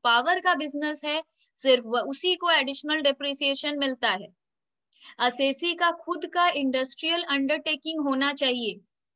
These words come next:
खुद का इंडस्ट्रियल अंडरटेकिंग। सब कुछ एमसीक्यू के लिए बहुत इंपॉर्टेंट है, एक एक वर्ड।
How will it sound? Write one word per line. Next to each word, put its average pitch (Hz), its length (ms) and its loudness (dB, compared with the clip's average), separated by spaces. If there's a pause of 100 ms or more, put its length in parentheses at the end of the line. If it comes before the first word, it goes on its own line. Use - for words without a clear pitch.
(580)
खुद 320 320 -2
का 349 340 4 (120)
इंडस्ट्रियल 269 840 2
अंडरटेकिंग। 269 800 0
सब 311 460 0
कुछ 370 300 -2
एमसीक्यू 302 560 -2
के 311 160 -2
लिए 320 160 0
बहुत 262 500 -2
इंपॉर्टेंट 262 580 -2
है, 214 80 0
एक 277 380 -2
एक 302 200 -2
वर्ड। 226 400 0